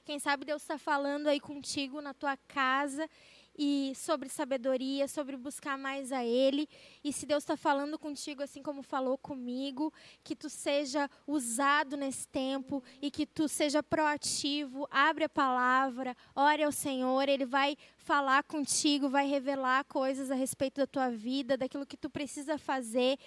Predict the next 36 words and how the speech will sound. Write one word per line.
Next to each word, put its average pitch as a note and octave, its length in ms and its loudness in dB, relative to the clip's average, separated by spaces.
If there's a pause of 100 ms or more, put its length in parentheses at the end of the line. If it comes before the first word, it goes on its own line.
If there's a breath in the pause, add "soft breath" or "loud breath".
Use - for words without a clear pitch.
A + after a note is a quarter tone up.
(180 loud breath)
e D4+ 80 4
mudar B3+ 640 2 (280 loud breath)
e C#4 160 2
agir C4+ 760 2
e C#4 120 -2
de B3 160 -4
como F4 420 4
agir. A#3+ 480 -4 (260 soft breath)
Porque C#4+ 220 -4
às C#4 140 2
vezes C#4+ 260 0
a D4+ 80 2
gente C#4+ 300 -4
quer C4+ 220 0
agir C4 480 0
da D#4 140 0
nossa D4 380 -2
forma, C4+ 480 -2
da C4 140 -6
nossa C4+ 320 -8
maneira, B3+ 760 -2 (240 loud breath)
a C4 80 0
gente C4+ 240 -4
quer C#4 140 -4
fazer C4+ 560 0 (240 loud breath)
as C4 220 -2
coisas C#4 340 -2
que - 80 -4
a C#4 80 2
gente C#4+ 380 -8
gosta C4 640 2
ou A#3+ 100 2
que - 120 -4
a C#4 60 0
gente C#4 300 -6
decidiu C4+ 760 -4